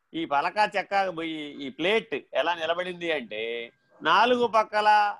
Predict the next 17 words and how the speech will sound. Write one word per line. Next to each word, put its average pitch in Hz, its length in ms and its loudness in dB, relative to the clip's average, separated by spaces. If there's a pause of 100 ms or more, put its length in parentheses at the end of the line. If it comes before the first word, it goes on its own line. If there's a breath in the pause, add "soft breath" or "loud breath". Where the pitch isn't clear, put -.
(160)
ఎలా 170 220 -4
అయితే 185 500 -6
టేబుల్కి 190 540 -8
నాలుగు 165 320 -2
కాళ్ళు 151 360 0
ఉంటాయో, 98 800 -8 (140)
అలా 170 220 2
నాలుగు 175 420 2
పక్కల 175 440 -2
నాలుగు 160 380 -4
ఏనుగులు 190 600 -4
మోస్తున్నాయి 170 600 -6
ఈ 151 220 -4
భూమిని 113 920 -10 (180)
అని 180 120 4
ఒక 143 180 4
ఆయన 156 360 2